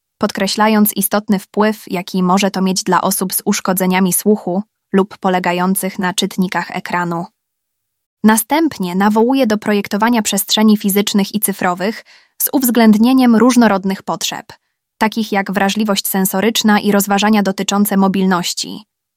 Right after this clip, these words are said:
podkreślając korzyści finansowe z inkluzji na stanowiskach pracy. Trzecie postanowienie wzywa do wzmocnienia często pomijanych głosów osób niepełnosprawnych,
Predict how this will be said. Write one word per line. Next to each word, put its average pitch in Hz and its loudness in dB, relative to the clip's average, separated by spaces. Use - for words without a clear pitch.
podkreślając 233 0
korzyści 226 0
finansowe 214 2
z 220 0
inkluzji 226 0
na 214 4
stanowiskach 190 -2
pracy. 196 -8
Trzecie 220 -2
postanowienie 208 0
wzywa 208 0
do 196 -2
wzmocnienia 208 2
często 240 0
pomijanych 233 2
głosów 214 0
osób 202 -2
niepełnosprawnych, 190 -2